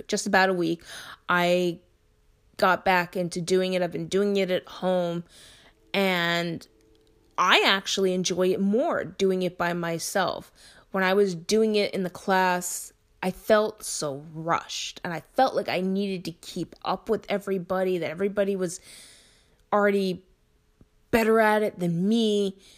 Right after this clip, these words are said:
Where at home, just being by myself and just watching, uh, videos on YouTube,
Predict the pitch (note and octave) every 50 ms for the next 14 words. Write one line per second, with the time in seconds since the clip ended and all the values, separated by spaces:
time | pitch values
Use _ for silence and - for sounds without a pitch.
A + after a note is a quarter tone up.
0 | - _ _ _ _ _ _ - G3+ G#3 G#3 G3 - - F#3+ F#3+ F3+ F3+ - -
1 | - D4 D#4+ D#4 D4 D4 D4 D4 C4 - G3 E3+ - - F#3+ F3+ E3+ E3+ E3 E3+
2 | E3 D#3+ D#3+ D#3+ E3 - - - - B3+ A#3+ A#3+ A#3 A3+ A3 - - - F3+ E3+
3 | E3 F#3 F3+ E3+ F3+ F#3 F#3+ G3 F#3+ F#3+ F#3 - - - G3+ F#3+ F#3+ F#3 F3+ -
4 | - _ _ - F3 E3 E3 E3 D#3+ B2+ E3+ F3 E3 G3 G3+ F#3+ G#3+ G3+ F#3+ F#3
5 | F#3 F#3+ F#3 - - - E3 E3+ E3+ E3 E3 E3+ F#3+ A3+ A3+ G#3 - - - B3
6 | A3+ G#3+ G#3+ G#3 G3 G3